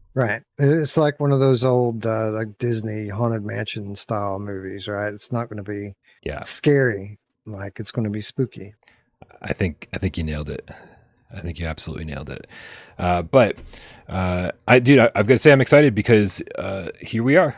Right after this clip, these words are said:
Speaker 2: Uh, I, I was, I was getting a little doubtful about Vertigo games.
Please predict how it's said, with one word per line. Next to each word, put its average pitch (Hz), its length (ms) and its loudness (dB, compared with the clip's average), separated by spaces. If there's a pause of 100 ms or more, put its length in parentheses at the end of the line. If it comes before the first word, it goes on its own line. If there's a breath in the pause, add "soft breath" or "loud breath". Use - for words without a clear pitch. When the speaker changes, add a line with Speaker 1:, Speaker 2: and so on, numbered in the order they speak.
Speaker 2:
Uh, - 440 -6 (380)
I, 131 140 6
I 123 140 6
was, 147 220 6
I - 80 2
was 160 100 4
getting 160 140 6
a 135 40 2
little 156 120 4
doubtful 151 340 4
about 87 220 -4
Vertigo 95 320 0
games. 85 400 -6